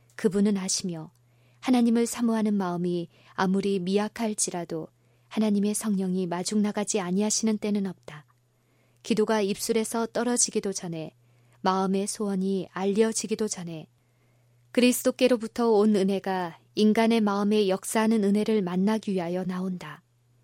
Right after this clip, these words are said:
그대의 천부께서는 죄로 더럽혀진 옷을 그대에게서 벗기실 것이다. 스가랴서의 아름다운 비유적 예언 속에서 여호와의 천사 곁에 선 누추한 옷을 입은 대제사장 여호수아는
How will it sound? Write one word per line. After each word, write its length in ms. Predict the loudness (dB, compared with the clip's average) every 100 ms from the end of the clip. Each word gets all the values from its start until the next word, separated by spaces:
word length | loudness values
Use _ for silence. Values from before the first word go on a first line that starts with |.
| _ _ _ _ _
그대의 340 | 4 6 6
천부께서는 880 | 2 -2 -2 -2 -2 0 2 2 0 -4 _ _ 0
죄로 340 | 4 6 4
더럽혀진 680 | 2 2 2 0 0 2 2
옷을 380 | 2 0 -2 -2
그대에게서 680 | 0 0 2 -2 -4 -4 -6
벗기실 500 | -8 -4 -2 -2 -2
것이다. 520 | -2 -2 -2 -6 -18 _ _ _ _ _ _ _ _ _ _ -4
스가랴서의 760 | 2 6 6 4 4 4 4
아름다운 580 | 2 2 2 4 2 0
비유적 540 | 0 0 2 0 0
예언 220 | 0 0 0
속에서 720 | -4 -4 -6 -4 -4 -4 -6 -2
여호와의 420 | 0 2 0 -2
천사 400 | -4 -4 -2 -2
곁에 280 | -2 -4 -4
선 380 | -2 2 2 2
누추한 480 | 0 0 2 2 2
옷을 320 | 2 2 2
입은 340 | 2 2 0 0
대제사장 920 | -2 -2 -2 -2 -2 -2 0 0 2
여호수아는 760 | 0 2 0 -2 -2 0 -2